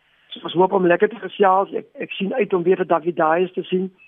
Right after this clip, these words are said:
Kyk, hy is eintlik die grootvader van, van daardie era wat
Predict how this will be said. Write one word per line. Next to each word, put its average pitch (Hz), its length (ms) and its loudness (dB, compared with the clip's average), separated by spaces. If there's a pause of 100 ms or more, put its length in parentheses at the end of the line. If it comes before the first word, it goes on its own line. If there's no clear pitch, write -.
(460)
Kyk, 190 160 4
hy 156 140 0
is - 180 -2
eintlik 202 240 0
die 185 140 -2
grootvader 196 960 0
van, 156 260 -6 (360)
van 165 160 -4
daardie 170 440 2
era 208 360 0 (580)
wat 156 160 -10